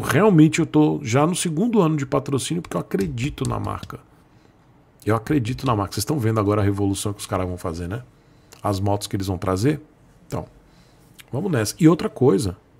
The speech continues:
a gente tá falando de, de uma empresa, de uma montadora que é multimarcas.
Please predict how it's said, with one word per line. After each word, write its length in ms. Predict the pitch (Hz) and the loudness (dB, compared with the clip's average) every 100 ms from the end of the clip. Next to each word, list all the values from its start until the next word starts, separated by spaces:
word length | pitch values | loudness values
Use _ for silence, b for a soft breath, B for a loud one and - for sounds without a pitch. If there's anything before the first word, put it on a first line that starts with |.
| _ | _
a 80 | 107 | 0
gente 180 | 123 - | 0 0
tá 80 | |
falando 320 | 151 135 135 185 | -2 0 -2 0
de, 340 | 156 131 98 B B B B B | 4 4 4 B B B B B
de 180 | 98 113 | 2 4
uma 380 | 143 131 98 98 _ _ _ _ - | 6 6 2 -2 _ _ _ _ -4
empresa, 680 | 113 - 101 104 185 156 | -2 2 6 8 8 6
de 80 | 110 | 6
uma 140 | 139 135 | 6 6
montadora 760 | 123 123 120 95 113 196 180 B B _ _ | 4 2 2 2 4 4 2 B B _ _
que 160 | - 131 | 0 2
é 60 | |
multimarcas. 1200 | 160 143 143 214 185 151 - - 98 - - - | 4 2 2 -2 0 0 -4 -10 -8 -8 -8 -10